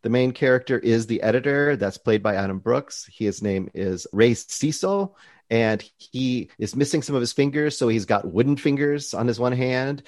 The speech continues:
and it causes his editing to not be as good as it used to be, and you get a backstory eventually of how that happened. The whole movie is spoken in English, but overdubbed, just like Giallo movies. So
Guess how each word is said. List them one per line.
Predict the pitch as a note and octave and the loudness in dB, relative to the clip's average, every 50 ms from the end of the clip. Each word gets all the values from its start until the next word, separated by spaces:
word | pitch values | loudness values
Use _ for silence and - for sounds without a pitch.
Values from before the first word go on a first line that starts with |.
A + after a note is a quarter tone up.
| - - - | -20 -8 -2
and | G#2+ G#2 | -2 -2
it | G2+ - | -2 0
causes | - A#2+ A#2 A#2 A#2 - | 2 4 4 4 4 2
his | - C3 G#2 G2 - | 2 2 2 2 2
editing | A2 A2 B2 A#2 C3 A#2+ A#2+ | 2 2 4 4 2 2 4
to | A#2+ | 2
not | A2+ A#2 A2 - | 2 2 2 2
be | - A#2+ B2+ A#2+ | 2 2 4 4
as | G#2+ G2 | 2 2
good | A#2 A2+ | 2 0
as | A2 A2 | 0 0
it | G2+ | -2
used | A2 G#2+ - | -4 -4 -6
to | - G#2 | -6 -4
be, | - A2+ A2+ A2 | -2 0 2 2
and | G#2 | 2
you | F#2+ | 4
get | G#2 G#2 | 4 4
a | G2 | 4
backstory | E2+ - G2 - - - G#2 F#2+ | 4 2 0 0 0 0 2 2
eventually | F#2 G2 F#2 - - G2 | 2 0 0 0 0 -2
of | F2+ | 0
how | F2 G2 G2 | 0 2 2
that | F#2+ G2+ F#2+ | 2 0 0
happened. | F#2 F#2 F#2 - - G2+ G2+ A2 G#2+ - _ - - - - - - _ _ - | -2 -2 -2 -2 -2 -4 -4 -4 -6 -10 _ -20 -20 -20 -20 -20 -20 _ _ -6
The | B2 | -6
whole | - - - - C#3 D3 D3+ | -6 -4 0 2 4 4 4
movie | D3+ D3+ C#3+ D3 D3+ C#3 A2 - - _ _ _ _ _ _ _ _ _ _ _ _ - | 4 2 0 0 -2 -2 -4 -6 -12 _ _ _ _ _ _ _ _ _ _ _ _ 0
is | B2+ A#2+ A2 - | 0 0 0 -2
spoken | - - - - B2 A#2 A#2+ - E3+ D3+ | -6 -10 -2 0 0 0 2 0 0 0
in | C3+ B2 | 0 0
English, | G2+ F2 G#2+ A2+ B2+ E3 C#3 - - - - - _ _ _ _ _ _ _ _ _ - | -2 -2 -2 -2 -2 -4 -4 -6 -8 -14 -16 -18 _ _ _ _ _ _ _ _ _ -2
but | A#2+ - - | -2 0 0
overdubbed, | G#2+ G2+ F#2+ B2+ B2+ D3 D3+ E3+ G#3+ A3 - - - _ _ _ _ _ _ _ _ _ _ _ _ _ _ _ _ _ _ _ _ _ _ _ _ _ _ _ _ _ | 0 0 2 2 2 2 2 2 0 -4 -8 -18 -20 _ _ _ _ _ _ _ _ _ _ _ _ _ _ _ _ _ _ _ _ _ _ _ _ _ _ _ _ _
just | - G#2 F#2+ - - | -4 -4 -4 -2 0
like | A2+ A#2 A#2+ B2 - | 2 4 4 4 2
Giallo | - D3+ D#3 C#3+ C3 B2+ C3 B2+ | 2 4 6 6 6 6 6 4
movies. | B2+ B2 A#2 C3 C#3 E3+ G#3+ G#3 - | 4 2 0 0 0 -2 -2 -4 -4
So | - - - | -4 -4 -4